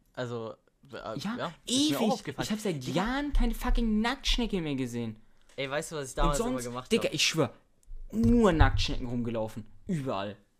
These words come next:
Speaker 1: Junge, ich hab damals,
Speaker 2: Was?
Speaker 1: weil Nacktschnecken, das ist ja, das ist ja so klebriges Glibberzeug und so, ne?
Speaker 2: Mhm.
Speaker 1: Und ich weiß nicht, es ist wahrscheinlich irgendwie so Tierquälerei gewesen. Es tut mir auch irgendwie leid im Nachhinein,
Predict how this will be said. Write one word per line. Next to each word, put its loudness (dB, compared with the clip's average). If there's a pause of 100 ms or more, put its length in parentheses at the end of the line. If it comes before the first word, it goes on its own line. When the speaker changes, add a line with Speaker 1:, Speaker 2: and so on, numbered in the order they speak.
(500)
Speaker 1:
Junge, -8
ich -12
hab -14
damals, -2
Speaker 2:
Was? -16
Speaker 1:
weil -6
Nacktschnecken, -8
das -14
ist -16
ja, -2
das -14
ist -12
ja -2
so -10 (100)
klebriges -10 (140)
Glibberzeug -6
und -10
so, -12
ne? -8 (840)
Speaker 2:
Mhm. -2 (300)
Speaker 1:
Und -2 (180)
ich -10
weiß -2
nicht, -10 (200)
es -10
ist -14
wahrscheinlich -6
irgendwie -8
so -10
Tierquälerei -4
gewesen. -6
Es -10
tut -10
mir -8
auch -6
irgendwie -10
leid -6
im -8
Nachhinein, -8